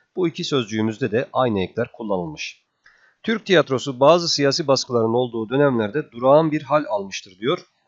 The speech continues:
Arkadaşlar, sözcüğümüzün kökü durmak, durmaktan durağan olmuştur. Bakalım, durmak fiil kökü, durağan fiilden isim yapım eki,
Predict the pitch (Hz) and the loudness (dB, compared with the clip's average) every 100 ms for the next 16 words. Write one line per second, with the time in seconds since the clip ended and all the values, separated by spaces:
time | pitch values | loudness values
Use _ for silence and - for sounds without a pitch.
0 | - 139 175 170 160 131 - 143 131 151 | -10 -6 -2 -2 -2 -4 -2 -4 -2 -2
1 | 143 143 135 123 123 98 113 117 135 175 | -2 -4 -6 -8 -8 -8 -4 4 4 4
2 | _ _ _ - 104 110 120 117 - 151 | _ _ _ -12 -4 2 2 0 2 4
3 | 151 113 107 104 98 92 87 87 - - | 4 0 -2 0 0 0 -6 -10 -12 -12
4 | 175 _ - 185 185 131 160 - _ _ | -14 _ -6 -4 0 2 2 -2 _ _
5 | - 156 170 160 151 - 147 160 156 117 | -8 -2 4 4 2 -4 -4 -4 -4 -8
6 | - 117 156 _ _ _ 120 135 139 147 | -4 -4 -4 _ _ _ -4 4 8 8
7 | 175 160 - 127 131 135 143 151 139 - | 6 -2 -8 -4 -2 0 0 0 -2 -6
8 | 120 98 98 - 143 143 156 156 | -4 -4 -4 -4 -2 -2 -2 -6